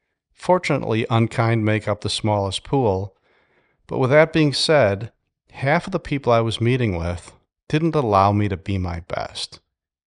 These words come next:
to do my best work on their behalf. And I didn't want to work with those people anymore. I realized that I didn't need to convert more people. I needed to convert the right people,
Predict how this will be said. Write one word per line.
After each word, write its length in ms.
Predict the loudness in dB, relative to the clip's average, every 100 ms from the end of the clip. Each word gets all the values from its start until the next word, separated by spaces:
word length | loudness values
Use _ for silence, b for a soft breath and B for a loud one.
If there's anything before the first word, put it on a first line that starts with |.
| _ _ _
to 80 | -16
do 260 | -6 0 2
my 220 | 0 -4
best 480 | -2 0 0 -4 -8
work 360 | -6 -6 -10 -10
on 140 | -6 -4
their 180 | -6
behalf. 720 | -6 -8 -10 -10 -12 -16 -20 -20 _ _ _ _ _ _ _ _ _ _ _ _ _ -6
And 80 |
I 60 | -4
didn't 280 | -2 -2 0
want 160 | 0
to 60 | 0
work 240 | -2 -4
with 120 | -6 -4
those 200 | -6 -6
people 420 | -8 -8 -6 -6
anymore. 560 | -6 -8 -10 -14 -18 _ _ _ _ _ _ _ _ _
I 60 | -4
realized 720 | -2 0 0 2 2 2 -2
that 100 | -2
I 100 | -2
didn't 400 | -2 -4 -2 -2
need 180 | -2 -4
to 60 | -4
convert 500 | -4 -2 -2 -4 -4
more 180 | -6
people. 680 | -6 -4 -6 -6 -8 -10 -14 _ _ _ _ _ _
I 120 | -4
needed 320 | 0 0 0 -4
to 80 |
convert 460 | -4 -2 -2 -4 -4
the 100 | -6
right 340 | -4 -6 -8
people, 540 | -10 -14 -12 -16 -16